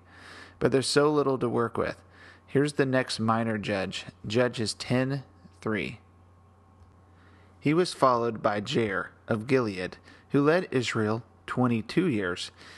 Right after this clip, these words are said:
He had thirty sons who rode thirty donkeys. They controlled thirty towns in Gilead, which to this day are called Haviath Jair. When Jair died, he was buried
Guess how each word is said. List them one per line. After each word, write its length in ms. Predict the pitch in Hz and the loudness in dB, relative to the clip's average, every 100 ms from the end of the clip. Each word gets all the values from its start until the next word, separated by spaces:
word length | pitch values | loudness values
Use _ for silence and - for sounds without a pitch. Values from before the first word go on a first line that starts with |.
| - | -20
He 180 | - 143 | 0 4
had 300 | 147 131 - | 4 2 2
thirty 280 | 143 160 190 | 2 2 -2
sons 460 | - 117 110 113 | 0 0 0 -4
who 160 | - 127 | 0 2
rode 320 | 120 120 113 | 4 2 2
thirty 260 | 123 123 117 | 0 0 0
donkeys. 640 | 110 117 117 98 95 - - - - | 0 0 -2 -6 -6 -10 -16 -8 0
They 100 | 131 | 0
controlled 440 | - - 131 110 | 0 2 0 4
thirty 280 | 135 139 135 | 2 4 0
towns 460 | - 151 156 139 | 0 2 2 2
in 140 | 120 110 | -2 0
Gilead, 500 | 151 175 113 107 104 | 0 2 2 0 0
which 300 | 123 123 - | 0 0 0
to 100 | 120 | 0
this 300 | 113 131 - | 2 0 2
day 320 | 131 117 117 | 2 2 0
are 120 | - 113 | -2 -2
called 400 | - 117 113 - | 2 2 2 -2
Haviath 680 | - 135 135 180 123 - - | -2 -2 0 2 0 -2 -12
Jair. 420 | - 113 92 - - - - - - - - - | -2 -2 -2 -8 -12 -20 -20 -20 -20 -20 -20 -2
When 240 | 127 123 | 0 0
Jair 340 | 113 147 170 165 | 2 2 2 2
died, 420 | 120 107 113 120 - | 0 0 -2 -4 -10
he 220 | - 127 | -2 2
was 160 | 135 | 0
buried 480 | 120 117 98 101 - | 0 0 0 -2 -4